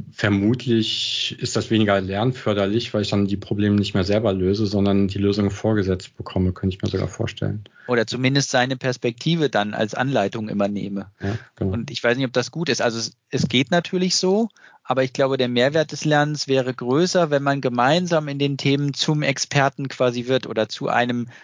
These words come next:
Speaker 2: äh, Mitredenden wird. Nach dem Circle ist man dann quasi auf Augenhöhe mit einem Experten oder kann ihm zumindest dann noch besser die richtigen Fragen stellen, um, um im Thema weiterzukommen.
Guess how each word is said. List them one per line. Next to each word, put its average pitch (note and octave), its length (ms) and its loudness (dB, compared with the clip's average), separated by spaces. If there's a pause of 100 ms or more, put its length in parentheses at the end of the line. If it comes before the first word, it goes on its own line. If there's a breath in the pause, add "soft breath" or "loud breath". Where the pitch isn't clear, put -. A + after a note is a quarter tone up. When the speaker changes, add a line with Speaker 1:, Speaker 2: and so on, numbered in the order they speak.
(140 loud breath)
Speaker 2:
äh, A#2 220 2
Mitredenden A#2 920 0
wird. G#2+ 180 0
Nach A2+ 220 0
dem A#2+ 240 -2
Circle A#2+ 340 0
ist B2 180 -4
man A#2+ 120 2
dann A#2 120 2
quasi A2+ 300 0
auf A2 160 -2
Augenhöhe A#2 460 0
mit G2+ 160 -2
einem G2+ 180 0
Experten - 540 -6
oder G2 200 -2
kann A2+ 220 -4
ihm A2 140 -2
zumindest A2+ 520 0
dann A2 280 0
noch A2 160 -2
besser A#2+ 280 0
die A2+ 100 -2
richtigen A2+ 340 -2
Fragen B2 360 0
stellen, G2 380 0
um, G2+ 260 -4 (120)
um A#2 240 -2
im G2+ 120 0
Thema G2 300 0
weiterzukommen. - 580 -6